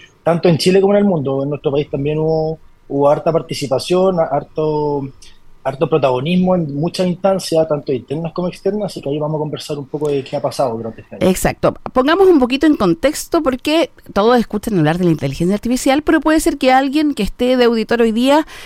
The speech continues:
Speaker 2: dice, "Oye, pero en realidad, ¿qué es lo que es? ¿Cómo surge? ¿Quién la inventa?".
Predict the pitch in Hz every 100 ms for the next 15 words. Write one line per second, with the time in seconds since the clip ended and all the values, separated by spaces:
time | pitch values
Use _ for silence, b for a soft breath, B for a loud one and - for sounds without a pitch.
0 | B 185 247 254 269 - 233 202 175 165
1 | 165 160 156 147 196 226 - 320 262 185
2 | 185 262 254 - 262 302 330 - 220 254
3 | 233 254 220 - 311 285 208 170 190 233
4 | 226 - 233